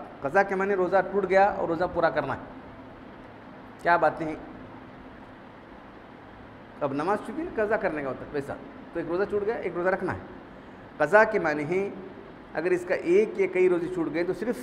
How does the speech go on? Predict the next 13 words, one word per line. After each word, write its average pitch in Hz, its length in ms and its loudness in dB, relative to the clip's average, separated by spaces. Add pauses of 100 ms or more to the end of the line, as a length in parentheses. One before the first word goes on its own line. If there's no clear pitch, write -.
(280)
जितना, 190 440 2
जितने 165 240 0
रोज़े 185 200 8
छूट 185 120 2
गए 185 100 0
उतने 185 300 2
ही 240 80 2
उसको 214 220 0
रखना 117 240 0
है। 101 60 -10 (100)
रमज़ान 127 300 2
के 110 60 -2
बाद 92 160 -4